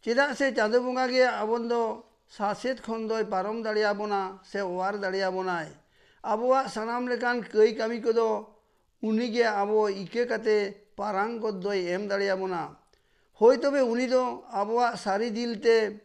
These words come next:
ᱵᱮᱨᱠᱮ ᱵᱮᱞᱟ ᱧᱩᱢ ᱦᱩᱭᱩᱜ ᱛᱟᱵᱚᱱᱟ᱾ ᱢᱟ ᱮᱱᱠᱷᱟᱱ ᱟᱞᱚᱯᱮ ᱟᱹᱞᱤ ᱠᱷᱟᱲᱟᱜ ᱛᱟᱵᱚᱱᱟ᱾ ᱚᱸᱰᱮ ᱠᱷᱚᱱ ᱜᱮ ᱟᱵᱚ ᱡᱮᱣᱮᱫ ᱡᱤᱞᱤ-, ᱡᱤᱣᱤ ᱦᱚᱸᱵᱚᱱ ᱧᱟᱢ ᱫᱟᱲᱮᱭᱟᱜᱼᱟ᱾ ᱢᱟ ᱮᱱᱠᱷᱟᱱ ᱵᱚᱭᱦᱟ, ᱱᱤᱛᱚᱜᱟᱜ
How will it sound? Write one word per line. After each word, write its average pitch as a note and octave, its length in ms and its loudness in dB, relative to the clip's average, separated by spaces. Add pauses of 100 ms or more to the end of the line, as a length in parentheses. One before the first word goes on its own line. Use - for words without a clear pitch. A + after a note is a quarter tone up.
ᱵᱮᱨᱠᱮ G3 500 -2
ᱵᱮᱞᱟ G#3+ 300 2 (480)
ᱧᱩᱢ G3 340 -4
ᱦᱩᱭᱩᱜ G#3+ 300 -6
ᱛᱟᱵᱚᱱᱟ᱾ F#3+ 380 -4 (580)
ᱢᱟ A3 260 0
ᱮᱱᱠᱷᱟᱱ A3 320 -2
ᱟᱞᱚᱯᱮ G#3 680 0 (320)
ᱟᱹᱞᱤ F#3+ 260 -2
ᱠᱷᱟᱲᱟᱜ A3 360 -2
ᱛᱟᱵᱚᱱᱟ᱾ G3+ 360 -2 (1040)
ᱚᱸᱰᱮ G#3 280 0
ᱠᱷᱚᱱ B3 280 -4
ᱜᱮ A#3 120 -2
ᱟᱵᱚ G3+ 440 -2 (640)
ᱡᱮᱣᱮᱫ F#3 600 4 (100)
ᱡᱤᱞᱤ-, G#3 380 -2 (140)
ᱡᱤᱣᱤ G3 360 -4
ᱦᱚᱸᱵᱚᱱ G3 280 -2
ᱧᱟᱢ F#3 280 -4
ᱫᱟᱲᱮᱭᱟᱜᱼᱟ᱾ F#3+ 440 -2 (480)
ᱢᱟ F#3+ 220 -6
ᱮᱱᱠᱷᱟᱱ G#3 320 -6
ᱵᱚᱭᱦᱟ, G3+ 220 -2
ᱱᱤᱛᱚᱜᱟᱜ G3 540 -6